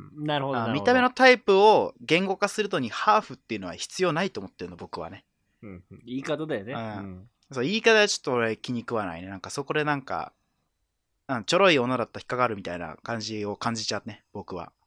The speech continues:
Speaker 1: なるほどな。
Speaker 2: あー。
Speaker 1: まあ、そういう人もいるよな。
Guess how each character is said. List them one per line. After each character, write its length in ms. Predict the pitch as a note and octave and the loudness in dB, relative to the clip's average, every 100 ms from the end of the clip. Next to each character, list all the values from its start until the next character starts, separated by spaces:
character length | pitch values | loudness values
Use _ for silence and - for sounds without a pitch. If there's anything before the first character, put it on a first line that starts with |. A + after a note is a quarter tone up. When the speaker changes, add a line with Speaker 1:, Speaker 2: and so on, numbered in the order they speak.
| - | -20
Speaker 1:
な 180 | F#2+ F#2+ | -16 -14
る 60 | |
ほ 160 | F#2 G#2+ | -14 -16
ど 120 | G#2 | -16
な。 580 | G#2+ B2 C#3+ D3 D#3 C#3+ _ _ | -18 -18 -18 -16 -16 -18 _ _
Speaker 2:
あ 580 | A2+ A2+ G#2+ G#2 F#2+ G2 _ _ _ _ _ | -10 -8 -8 -10 -12 -16 _ _ _ _ _
ー。 40 | G#2+ | -12
Speaker 1:
ま 180 | F#2+ F2+ | -8 -8
あ、 40 | |
そ 140 | - A3+ | -6 -4
う 40 | |
い 20 | |
う 20 | |
人 180 | C#4 C5 | 4 6
も 100 | C#4 | 6
い 60 | D#3+ | 6
る 100 | D3 | 4
よ 120 | B2 | 2
な。 520 | G2+ G2 G#2 G2+ G#2 | 2 0 0 -2 -4